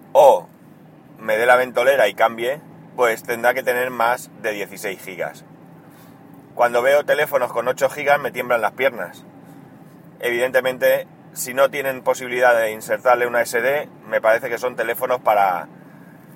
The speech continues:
para un uso básicamente de teléfono, es decir, gente que llame y que tenga un servicio de mensajería y poco más, porque en cuanto hagas cuatro fotos y demás,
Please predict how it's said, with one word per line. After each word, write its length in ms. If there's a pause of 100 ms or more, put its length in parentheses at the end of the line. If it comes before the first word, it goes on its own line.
(420)
para 220
un 140
uso 480 (1400)
básicamente 640
de 140
teléfono, 560
es 80
decir, 260
gente 300
que 100
llame 420 (1000)
y 260
que 140
tenga 640
un 360
servicio 380
de 60
mensajería 680 (1120)
y 80
poco 260
más, 320 (400)
porque 220
en 80
cuanto 200
hagas 200
cuatro 280
fotos 420
y 40
demás, 460